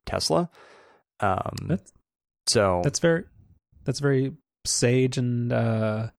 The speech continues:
Speaker 2: uh, level-headed perspective. You're a regular Peter Kafka.
Speaker 1: <laughs>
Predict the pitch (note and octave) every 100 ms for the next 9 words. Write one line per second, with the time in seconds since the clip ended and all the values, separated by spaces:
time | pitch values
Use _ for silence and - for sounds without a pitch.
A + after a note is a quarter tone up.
0 | _ _ _ _ _ _ _ _ _ -
1 | A#2 G#2+ A2+ G#2 A2 G#2+ A2+ G#2 A2+ -
2 | B2+ - G#2+ G2+ G#2 G#2 G#2 G#2 G#2+ G2+
3 | A2+ - - A#2 - - A2 - - -
4 | - - C3